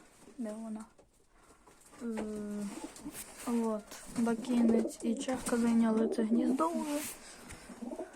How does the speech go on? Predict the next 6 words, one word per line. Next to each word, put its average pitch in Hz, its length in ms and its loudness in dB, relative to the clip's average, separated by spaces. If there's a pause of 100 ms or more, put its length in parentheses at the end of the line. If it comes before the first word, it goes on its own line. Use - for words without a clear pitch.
(1500)
Вон, 233 320 4
я 233 120 4
там 233 200 4
поставив 226 680 2
Будапешт 233 1040 4
там. 240 200 2